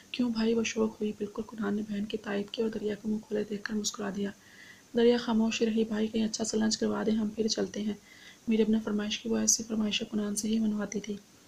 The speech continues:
"ओके डियर," वो मुस्कुराया। "We should go now," कुनान ने कहा और चल पड़ा।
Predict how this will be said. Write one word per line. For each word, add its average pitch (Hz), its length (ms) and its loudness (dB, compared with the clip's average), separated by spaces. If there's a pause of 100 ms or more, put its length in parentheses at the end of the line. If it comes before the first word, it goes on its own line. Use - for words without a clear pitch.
(560)
"ओके 233 300 2
डियर," 214 260 2 (240)
वो 214 100 2
मुस्कुराया। 214 460 0
"We 214 100 2
should 220 220 2
go 214 200 2
now," 208 160 0 (340)
कुनान 214 300 -2
ने 220 80 2
कहा 214 260 0
और 214 200 0
चल 220 180 2
पड़ा। 208 280 -4